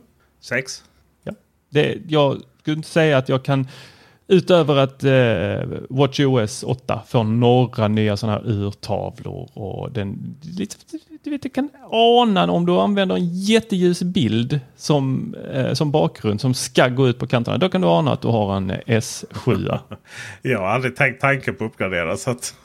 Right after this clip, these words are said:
Speaker 1: <laughs>
Speaker 2: Nej, men den, den
Speaker 1: Eh.
Speaker 2: är, det var liksom, det var en klocka som bara var ett, ett mellanår. Och där kommer ju också iPhone tretton in. Jag gick från iPhone tolv till tretton. Det var inte heller en uppdatering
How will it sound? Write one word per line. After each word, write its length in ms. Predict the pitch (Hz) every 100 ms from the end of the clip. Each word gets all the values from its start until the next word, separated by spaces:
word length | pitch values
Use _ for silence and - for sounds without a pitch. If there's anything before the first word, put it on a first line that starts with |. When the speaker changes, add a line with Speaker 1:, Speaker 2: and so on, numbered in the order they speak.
| _
Speaker 1:
<laughs> 540 | - - 147 - 151 - 156 - 135 _ _ - 143
Speaker 2:
Nej, 80 |
men 100 | 214
den, 200 | 214 208 196
den 200 | 208 202
Speaker 1:
Eh. 60 | 202
Speaker 2:
är, 300 | 190 175 -
det 160 | 180 180
var 240 | 202 160
liksom, 340 | 139 - 156 - _ _
det 60 | 185
var 200 | 214 170
en 180 | 143 143
klocka 460 | - 247 - 185
som 180 | 180 202
bara 140 | 196
var 220 | 196 185 180 - - -
ett, 140 | - - _ _ _
ett 140 | - 185 190
mellanår. 1300 | 190 196 214 254 135 107 - 113 110 190 240 110 110 _ _ _ _
Och 260 | 185 196 -
där 340 | 165 190 151 131
kommer 340 | - 175 175
ju 60 | 185
också 600 | 196 - - 165 156 -
iPhone 300 | 165 156 160
tretton 380 | - 190 - 175
in. 220 | 202 - - _ _ _ -
Jag 240 | 165 170
gick 160 | 202 -
från 280 | 175 170
iPhone 220 | 165 170 156
tolv 260 | 170 131
till 220 | 127 143
tretton. 460 | - 202 - - - - _ _ _
Det 120 | - 135
var 100 | 135
inte 160 | 180
heller 300 | 254 302 98
en 100 | 95
uppdatering 640 | 90 - 98 - - -